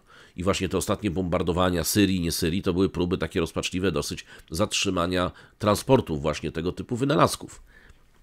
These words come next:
Nie wiemy, to są, proszę państwa, spekulacje cały czas, ale moim zdaniem spekulacje, e, ciekawe. E, co więcej, e, ważna rzecz, e, zaraz sobie o tym opowiemy,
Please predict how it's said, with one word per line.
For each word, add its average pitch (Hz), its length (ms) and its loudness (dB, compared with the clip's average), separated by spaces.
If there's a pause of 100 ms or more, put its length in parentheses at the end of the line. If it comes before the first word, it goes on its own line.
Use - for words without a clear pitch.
(240)
Nie 110 220 2
wiemy, 98 300 6
to 73 120 -8
są, 110 120 -4
proszę 101 120 -2
państwa, 95 220 -2
spekulacje 131 560 2
cały 90 240 2
czas, 98 200 -4
ale 92 160 2
moim 135 200 2
zdaniem 120 260 2
spekulacje, 107 560 0 (380)
e, 92 280 4
ciekawe. 80 540 0 (420)
E, 90 440 2
co 104 140 -2
więcej, 120 540 6
e, 78 80 4 (360)
ważna 123 360 2
rzecz, 90 380 0
e, 92 200 2 (960)
zaraz 110 280 6
sobie 104 220 4
o 98 40 4
tym 104 160 0
opowiemy, 85 480 2